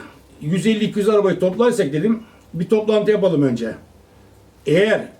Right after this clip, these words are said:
arabacı," ben buradan söylüyorum yani, "eğer arabacı kendi başına gidip işe alacaksa, gene firmalarla muhatap olacaksa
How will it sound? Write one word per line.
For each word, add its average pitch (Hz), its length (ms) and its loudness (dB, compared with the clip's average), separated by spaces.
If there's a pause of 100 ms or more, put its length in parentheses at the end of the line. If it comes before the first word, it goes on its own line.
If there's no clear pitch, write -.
(140)
arabacı," 190 600 2 (440)
ben 175 220 2
buradan 170 220 2
söylüyorum 196 520 2
yani, 117 220 -4 (580)
"eğer 190 240 2
arabacı 190 500 0
kendi 202 320 2
başına 175 240 0
gidip 165 320 -4
işe 196 160 0
alacaksa, 196 560 0 (400)
gene 185 200 2
firmalarla 196 460 2
muhatap 185 360 0
olacaksa 214 560 0